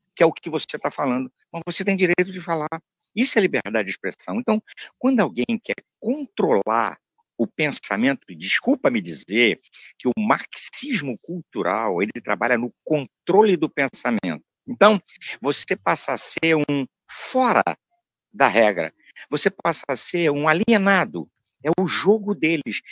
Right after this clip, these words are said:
Eles querem controlar o pensamento pra todos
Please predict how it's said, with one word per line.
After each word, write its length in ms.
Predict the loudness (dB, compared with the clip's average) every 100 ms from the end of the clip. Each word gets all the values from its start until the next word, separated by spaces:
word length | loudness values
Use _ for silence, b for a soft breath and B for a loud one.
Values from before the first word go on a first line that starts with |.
| B
Eles 360 | -2 2 0 0
querem 300 | -2 -2 -2 -4
controlar 420 | -10 -8 -4 -2 -2
o 100 | -2
pensamento 840 | -6 -4 -6 -6 -4 -4 -6 -12 b b -10
pra 120 | -10 -10 -4
todos 320 | 0 2